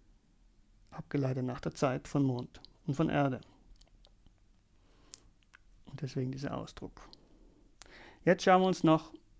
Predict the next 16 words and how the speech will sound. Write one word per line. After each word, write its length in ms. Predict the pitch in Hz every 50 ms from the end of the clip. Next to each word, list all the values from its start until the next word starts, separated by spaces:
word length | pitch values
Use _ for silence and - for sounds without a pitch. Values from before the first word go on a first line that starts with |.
| - - -
die 60 | -
Kräfte 420 | - - - 131 131 - - -
an. 320 | - - - - - - - - - - - - -
Was 100 | - -
hier 200 | - 196 208 185
eigentlich 260 | 175 185 170 160 -
steht, 280 | - - 165 175 170
wie 80 | - 151
bereits 320 | 143 - 147 143 - -
gesagt, 380 | - - 147 - 180 208 208 -
ist 220 | - 190 - -
eigentlich 220 | 156 151 143 135 -
der 120 | - -
Schwerpunktsatz. 840 | 131 - - 139 - - 233 233 - - 226 220 226 - - - - - - - - - _ _ - - - - - - - - - - _ - -
Das 120 | 139 123
heißt, 440 | 143 143 156 185 208 - - -